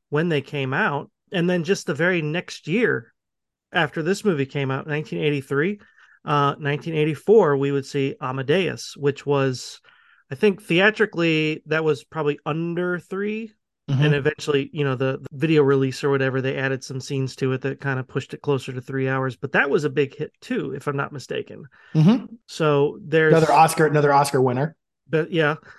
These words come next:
Speaker 1: So again, I, I just think it is all about context, maybe, or what the movie's actually showing, you know, thinking Field of Dreams, if you build it, they'll come, you know, like,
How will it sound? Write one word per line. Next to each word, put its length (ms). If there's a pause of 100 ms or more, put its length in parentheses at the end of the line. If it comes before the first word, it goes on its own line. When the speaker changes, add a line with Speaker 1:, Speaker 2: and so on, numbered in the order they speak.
(280)
Speaker 1:
So 480 (160)
again, 320
I, 200
I 40
just 240
think 200
it 180
is 240
all 260
about 480 (140)
context, 840
maybe, 560
or 220
what 260
the 80
movie's 380
actually 340
showing, 460 (400)
you 100
know, 340 (120)
thinking 300
Field 260
of 80
Dreams, 320
if 140
you 100
build 240
it, 120
they'll 140
come, 460
you 80
know, 220
like, 280